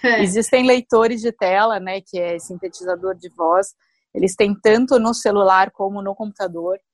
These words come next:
Speaker 2: Então, todo o aparelho celular,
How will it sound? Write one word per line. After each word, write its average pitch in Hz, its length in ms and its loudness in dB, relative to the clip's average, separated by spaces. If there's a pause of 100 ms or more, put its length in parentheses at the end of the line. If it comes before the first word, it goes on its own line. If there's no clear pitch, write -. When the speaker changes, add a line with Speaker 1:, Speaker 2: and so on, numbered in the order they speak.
(400)
Speaker 2:
Então, 196 600 -2
todo 233 240 2
o 269 40 4
aparelho 214 480 -2
celular, 196 540 -2